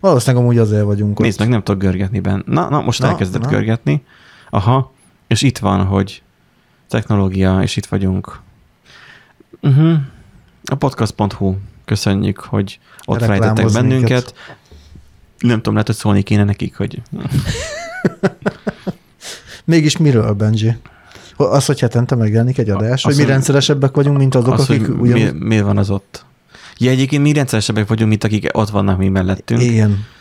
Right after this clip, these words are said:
Speaker 2: Ö, de hát ez már
Speaker 1: De szerintem ez az
Speaker 2: más.
Speaker 1: ilyen feltöltés során, ahogy így töltöttek be az adatok, tudod, és akkor az utolsó né-, néhányat azt így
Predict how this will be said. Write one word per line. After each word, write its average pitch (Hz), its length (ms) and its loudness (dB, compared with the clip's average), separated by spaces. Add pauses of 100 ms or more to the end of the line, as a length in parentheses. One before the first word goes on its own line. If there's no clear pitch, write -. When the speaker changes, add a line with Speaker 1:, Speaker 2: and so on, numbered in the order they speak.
(180)
Speaker 2:
Ö, 98 460 0 (260)
de - 180 -4
hát 117 260 -2
ez 101 360 -4
már 101 140 -4
Speaker 1:
De 98 60 0
szerintem 196 280 2
ez 156 120 4
az 139 80 2
Speaker 2:
más. 151 80 4
Speaker 1:
ilyen 143 140 4
feltöltés 110 800 2
során, 110 340 0
ahogy 104 260 -2
így 101 280 -6 (580)
töltöttek 107 520 -2
be 104 120 -4
az 101 120 -2
adatok, 104 340 -6
tudod, 101 240 -6
és 98 140 -6
akkor - 160 -6
az 101 80 -4
utolsó 101 480 -6
né-, 101 320 -4
néhányat 101 440 -4
azt - 240 -8
így 98 260 -10